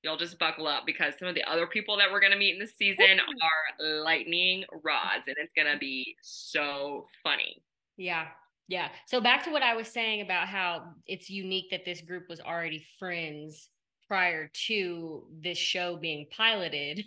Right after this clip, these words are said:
Speaker 2: <laughs> In our next scene of this first episode, Peter goes into telling us about the quote unquote merry-go-round that is sir relationships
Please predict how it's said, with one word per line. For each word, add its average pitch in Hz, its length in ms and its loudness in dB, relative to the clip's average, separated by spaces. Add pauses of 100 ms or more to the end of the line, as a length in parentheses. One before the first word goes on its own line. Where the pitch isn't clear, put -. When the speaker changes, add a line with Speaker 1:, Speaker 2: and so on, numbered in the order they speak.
(140)
Speaker 2:
<laughs> - 760 -10
In 277 120 4
our 247 140 6
next 262 400 6
scene 233 220 2
of 208 160 2
this 214 220 -2
first 214 280 -4
episode, 214 600 -4
Peter 262 300 -2
goes 220 280 -4
into 208 260 -8
telling 196 400 -2
us 180 240 -2
about 170 480 0
the 165 200 -6 (100)
quote 202 120 -4
unquote 180 400 -8
merry-go-round 160 920 -4 (340)
that 170 200 0
is 156 440 -8
sir 165 540 -4
relationships 165 1120 -4